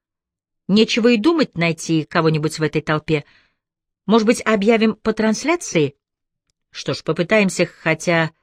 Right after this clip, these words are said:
особенной надежды на успех у меня нет». Судя по тому, что он слышал об этой Герреро, толку от нее добиться будет нелегко, и едва ли объявление по трансляции что-либо даст.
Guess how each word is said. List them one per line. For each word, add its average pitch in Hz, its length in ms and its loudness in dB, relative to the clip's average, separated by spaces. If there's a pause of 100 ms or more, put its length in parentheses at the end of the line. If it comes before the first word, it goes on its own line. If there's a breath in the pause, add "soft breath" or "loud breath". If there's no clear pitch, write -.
(640)
особенной 170 500 -2
надежды 160 420 0
на 160 120 0
успех 156 340 -4
у 147 40 -6
меня 151 200 -4
нет». 131 340 -8 (1000)
Судя 214 300 0
по 208 100 -2
тому, 208 260 2
что - 220 -2
он 190 160 2
слышал 208 680 -2 (220 loud breath)
об 147 180 -2
этой 147 220 -2
Герреро, 135 580 -4 (800)
толку 269 320 -2
от 131 140 -4
нее 139 240 -2
добиться 139 420 -4
будет 165 280 -2
нелегко, 185 460 -4 (280 loud breath)
и 180 80 2
едва 196 480 2
ли 233 100 6
объявление 190 840 2
по 175 160 -2
трансляции 180 800 -2
что-либо 170 420 -4
даст. 120 400 -10